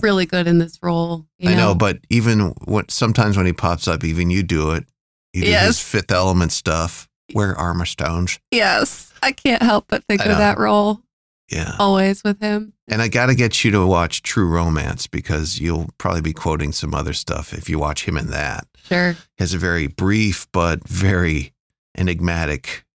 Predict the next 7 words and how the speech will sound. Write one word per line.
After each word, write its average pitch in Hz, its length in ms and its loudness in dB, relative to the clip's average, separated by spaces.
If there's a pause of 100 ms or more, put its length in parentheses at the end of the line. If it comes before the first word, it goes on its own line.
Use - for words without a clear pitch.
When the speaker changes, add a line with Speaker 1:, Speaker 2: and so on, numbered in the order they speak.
(340)
Speaker 2:
memorable 87 520 0
role. 104 360 0 (420)
But 110 160 0
Slow 180 300 4
Horses 123 720 4 (240)
is, 104 560 2 (220)
it's, - 400 -4